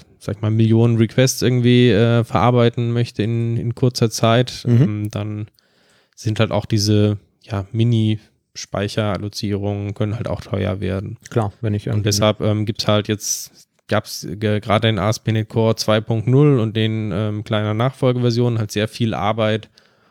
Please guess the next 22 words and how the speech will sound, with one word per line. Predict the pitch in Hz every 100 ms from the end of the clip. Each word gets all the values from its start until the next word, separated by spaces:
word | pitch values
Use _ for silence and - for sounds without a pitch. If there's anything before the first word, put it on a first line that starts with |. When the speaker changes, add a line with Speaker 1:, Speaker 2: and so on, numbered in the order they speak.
| _
Speaker 1:
um | 113
das | 107 113 117
halt | 107
zu | - 113 104 107 104
reduzieren. | 113 104 104 - 143 151 147 151 143 - _ _ _ _ _
Speaker 2:
Mhm. | 117 131 - -
Speaker 1:
Und | 113 107 107 107 104 - _
jetzt, | 107 104 -
wo | 107
sie | 104
quasi | - 104 107 98
im | 107 107 107
Kern | - 120 135
einige | 120 131 123
Sachen | 120 123 127
gemacht | 123 127 120 -
haben, | 123 117 120 117 _ _ _ _ _ _ _ -
ähm, | 104 101 101 -
auch | 104 107
im | 104
ganzen, | 101 104 - 104 104 104 - _ _ _ _ -
ja, | 98